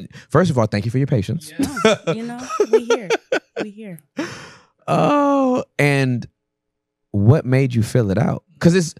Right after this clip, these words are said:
Speaker 1: it's one thing to say we invite you on. It's another thing to get on a plane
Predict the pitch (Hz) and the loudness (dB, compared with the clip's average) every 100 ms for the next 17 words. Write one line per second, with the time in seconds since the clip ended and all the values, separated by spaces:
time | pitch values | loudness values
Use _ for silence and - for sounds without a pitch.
0 | - - 180 160 196 262 247 202 147 - | -20 -2 -2 0 0 -2 -2 -2 -4 0
1 | 156 147 127 - 120 131 113 117 120 - | 0 2 -2 -2 -2 0 0 0 -2 -4
2 | 101 107 92 82 117 - 131 143 202 - | -2 0 -2 -2 -4 -2 0 0 0 -2
3 | 139 107 107 90 90 131 - _ 131 139 | 0 0 -4 -8 0 0 0 _ -2 0
4 | 135 - - 131 90 - 50 113 | 0 -2 0 0 0 -2 -8 -12